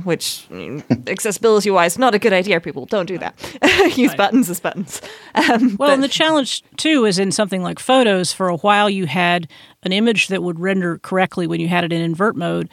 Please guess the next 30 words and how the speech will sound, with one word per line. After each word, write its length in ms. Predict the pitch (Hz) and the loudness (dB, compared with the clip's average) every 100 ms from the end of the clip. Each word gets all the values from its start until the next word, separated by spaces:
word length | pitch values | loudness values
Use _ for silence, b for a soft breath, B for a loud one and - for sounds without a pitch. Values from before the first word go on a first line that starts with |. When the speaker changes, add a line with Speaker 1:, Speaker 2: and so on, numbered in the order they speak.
| B | B
Speaker 3:
The 120 | 226 | 2
image 220 | 277 320 - | 4 4 4
did 120 | 254 | 4
not 200 | 247 214 | 4 4
work 180 | 214 - | 2 2
well 240 | 202 196 | 2 2
in 80 | 190 | 2
invert 320 | 185 165 180 | 0 -2 -4
mode, 260 | 160 151 160 | -4 -6 -4
so 100 | 190 | -2
you 120 | 185 | 0
had 160 | 180 180 | 0 0
to 60 | |
flip 220 | 170 214 214 | -2 -2 -2
it 120 | - | -4
to 320 | - 175 170 | -2 0 -2
a 60 | 165 | -4
positive 480 | - 190 185 185 - | 0 2 2 -4 -4
color, 400 | 175 165 170 165 B B | -4 -4 -4 -8 B B
which 160 | 233 | 2
also 300 | 262 254 262 | 4 4 4
meant 240 | 233 202 - | 4 4 2
that 120 | 170 | 0
you 140 | 196 | 0
had 220 | 151 180 175 | 0 0 0
white 340 | 190 196 196 175 | 2 2 2 0
bottom 320 | 180 180 175 | 2 4 2
and 140 | 165 | 0
top 380 | 160 - 175 160 - | -2 2 2 2 -4
bars, 580 | 180 170 160 107 - - | 0 2 2 0 -2 -4